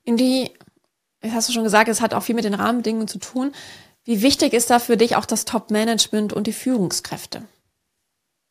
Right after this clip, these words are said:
Welche Rolle spielen sie da für dich in dem ganzen Prozess?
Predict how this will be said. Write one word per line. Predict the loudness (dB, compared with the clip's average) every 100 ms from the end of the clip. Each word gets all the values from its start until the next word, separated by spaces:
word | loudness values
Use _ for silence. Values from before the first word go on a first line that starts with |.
| _ _
Welche | -6 -2
Rolle | 2 4 4
spielen | 2 2 0 0
sie | -2
da | -6
für | -8 -10
dich | -10
in | -10
dem | -10
ganzen | -8 -8 -8 -10
Prozess? | -10 -10 -8 -10 -14